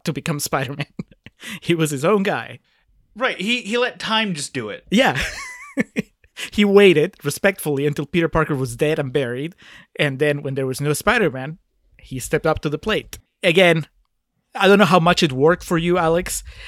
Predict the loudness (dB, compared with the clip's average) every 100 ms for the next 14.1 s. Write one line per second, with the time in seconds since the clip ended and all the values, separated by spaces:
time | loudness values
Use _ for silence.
0 | -14 -10 0 4 4 4 0 0 2 2
1 | 2 4 2 0 -4 -2 -2 -4 0 0
2 | 2 2 0 -2 -4 -6 -4 -4 -2 -2
3 | 0 2 2 -2 -6 -4 -2 0 -2 -4
4 | -2 -2 -2 -8 -20 -20 -20 -2 0 0
5 | -4 0 4 4 2 -2 0 2 4 2
6 | 2 0 -2 -4 _ -6 -2 0 0 0
7 | 0 0 0 0 0 -4 -6 _ -6 -4
8 | 0 0 -2 -6 -2 -2 -2 0 0 0
9 | -6 -12 -20 -20 _ -4 -4 -4 -6 -4
10 | -2 -2 -4 -6 -6 -6 -6 -6 -10 -20
11 | -20 -2 2 2 2 2 0 -2 -2 -2
12 | 0 -2 0 0 0 -4 -6 -8 -8 -8
13 | -4 -4 0 0 0 0 -4 -6 -8 -8